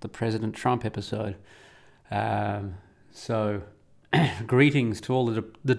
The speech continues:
deplorables out there, wherever you are, um, who are getting ready to see the swamp drained of the political class,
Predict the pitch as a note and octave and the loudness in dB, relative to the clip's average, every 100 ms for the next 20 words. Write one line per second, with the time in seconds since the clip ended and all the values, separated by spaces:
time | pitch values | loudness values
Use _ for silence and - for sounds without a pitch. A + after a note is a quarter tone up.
0 | - - C3 A#2+ G#2 G2+ - - - - | 0 0 2 2 -2 -8 -12 -16 -18 -20
1 | - - - - - - A2+ A2 A2+ A2+ | -20 -20 -20 -20 -20 -4 -2 -2 -2 0
2 | A2 G#2 - _ _ _ _ - A#2 A2+ | 0 -4 -16 _ _ _ _ -8 -2 -2
3 | A2+ G#2+ G2+ G2+ G2+ G#2 - _ _ - | -2 -4 -6 -4 -4 -6 -10 _ _ -20
4 | - _ _ _ G#2 G#2+ G#2 G#2 G2+ A2 | -20 _ _ _ -10 -6 -6 -6 -6 -6
5 | G#2+ G#2 G2+ - _ _ - _ _ _ | -4 -6 -8 -18 _ _ -20 _ _ _
6 | - B2 B2 A#2+ A2+ A#2+ A2 F#2+ - - | -2 0 2 2 2 0 -2 -6 -12 -20
7 | - - B2 A2+ G#2 - - - B2+ A#2+ | -12 -2 -2 0 -4 -8 -10 -4 0 0
8 | - - - - - _ _ A#2+ A#2 A#2 | 0 -12 -20 -20 -20 _ _ -4 0 2
9 | A2 G2+ G#2+ - - _ - - - _ | 0 -2 -4 -10 -20 _ -20 -20 -20 _
10 | _ _ _ _ _ A#2 - - - B2 | _ _ _ _ _ -8 -6 -8 -2 0
11 | A#2+ B2 A#2 - A2+ G#2 A2 - - | 0 0 -2 0 2 0 -2 -8 -18